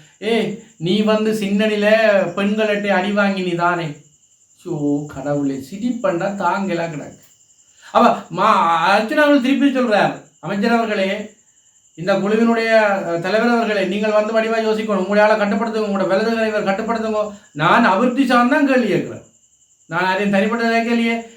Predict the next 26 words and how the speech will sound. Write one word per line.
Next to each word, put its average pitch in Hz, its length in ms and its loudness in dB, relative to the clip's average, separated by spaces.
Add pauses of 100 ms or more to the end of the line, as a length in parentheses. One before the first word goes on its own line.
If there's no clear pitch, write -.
(100)
இவரன் 220 260 0
இப்படி 208 220 0
என்றால் 180 260 -2
இளங்குமரனுக்கு 254 640 2
இவ 277 220 4
அர்ச்சனா 262 520 0
கதை 226 300 0
கேட்ட 214 260 -2
மில்லியன் 240 680 2
தெரியல, 202 580 -2
பில்லியன் 247 520 2
தெரியல. 196 600 0 (260)
அதனால 254 420 2
அவர் 285 200 4
உடனே 269 320 -2 (260)
அர்ச்சனாவை 262 460 0
கட்டுப்படுத்துறதுக்கு, 202 920 -2 (160)
"நீ 175 140 -6
சின்னனில 185 540 0
பெண்கட்டி 185 420 -2
அடி 180 180 0
வாங்கி 190 340 -2
நீ 185 60 -8
தானே." 214 480 -2 (600)
எனக்கு 208 360 2
இந்த 190 400 0